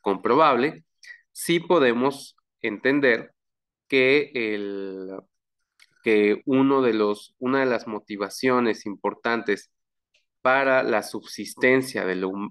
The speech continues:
de los humanos en la región, eh, norte del continente era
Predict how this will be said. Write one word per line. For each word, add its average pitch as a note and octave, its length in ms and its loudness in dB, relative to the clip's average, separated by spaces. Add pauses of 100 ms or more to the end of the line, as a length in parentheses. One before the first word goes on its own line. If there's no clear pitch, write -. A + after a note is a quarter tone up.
de G#2 100 -2
los F#2+ 220 -6
humanos A2+ 640 -2 (280)
en C3 200 2
la C3 120 0
región, A#2+ 840 -2 (200)
eh, G#2+ 340 -6
norte A#2 440 -2
del G2+ 180 -4
continente C3 720 -4
era A#2 160 -6